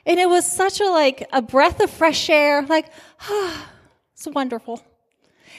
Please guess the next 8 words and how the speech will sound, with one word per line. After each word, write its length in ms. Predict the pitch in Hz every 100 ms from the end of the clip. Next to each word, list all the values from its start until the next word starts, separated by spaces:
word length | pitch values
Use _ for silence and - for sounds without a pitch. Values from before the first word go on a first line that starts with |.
| -
And 120 | - 392
then 240 | 466 622 466
there 120 | 415
was 160 | 392
another 680 | 349 339 359 539 320 240 233 453 - _ _ _ -
morning 460 | 226 214 196 190 403 - - _ _ _ _ _ _ _ _ -
in 220 | 320 320
which 240 | 392 381